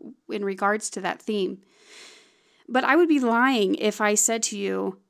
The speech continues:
that this doesn't still come up in my life. It does, and I've already mentioned that.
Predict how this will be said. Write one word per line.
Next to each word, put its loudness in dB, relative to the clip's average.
that 0
this 2
doesn't 0
still -2
come -4
up 0
in -6
my -4
life. -10
It -6
does, 2
and 0
I've -2
already 0
mentioned 0
that. -8